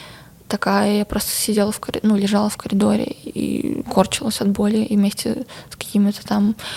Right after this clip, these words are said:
грубо говоря, бездомными, э, людьми, которые просто по пьяни расшибли себе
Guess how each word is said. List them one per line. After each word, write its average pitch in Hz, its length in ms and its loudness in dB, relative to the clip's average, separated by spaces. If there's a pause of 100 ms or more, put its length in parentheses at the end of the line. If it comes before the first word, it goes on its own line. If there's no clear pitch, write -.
(200)
грубо 214 300 2
говоря, 202 400 0
бездомными, 208 760 4 (580)
э, 202 100 -2
людьми, 208 520 4
которые 202 360 0
просто - 360 -4
по 202 100 -6
пьяни 214 320 2
расшибли 208 480 -2
себе 208 500 0